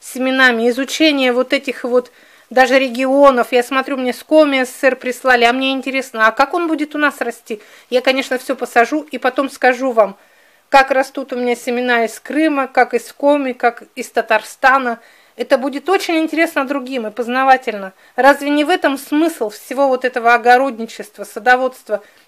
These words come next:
Не просто насадить помидор и наесться ими, а именно изучить,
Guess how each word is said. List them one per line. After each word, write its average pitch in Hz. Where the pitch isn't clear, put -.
Не 262
просто 330
насадить 285
помидор 247
и 262
наесться 262
ими, 208
а 240
именно 294
изучить, 294